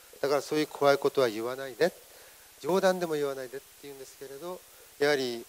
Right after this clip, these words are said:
そういう恐ろしさはあります。甲状腺検査の結果、一回目は、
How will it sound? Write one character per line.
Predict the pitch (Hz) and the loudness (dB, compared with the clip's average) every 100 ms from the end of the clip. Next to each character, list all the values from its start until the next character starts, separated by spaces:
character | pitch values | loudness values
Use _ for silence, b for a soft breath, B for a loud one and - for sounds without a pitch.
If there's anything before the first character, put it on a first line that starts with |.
| - | -12
そ | 143 | -10
う | |
い | 131 | -10
う | |
恐 | 123 139 | -10 -12
ろ | 123 | -14
し | |
さ | - 135 | -12 -4
は | 151 | -2
あ | 131 | -2
り | |
ま | 135 131 | -6 -12
す。 | - - - - - - | -16 -20 -20 -20 -20 0
甲 | 180 | 4
状 | 180 208 | 6 6
腺 | 208 202 | 6 6
検 | 208 208 | 6 6
査 | 185 | 4
の | 143 120 107 - | 4 4 2 -2
結 | 135 - | -6 2
果、 | 131 | 4
一 | 117 - | 4 4
回 | 151 160 | 4 6
目 | |
は、 | 165 131 107 | 6 6 4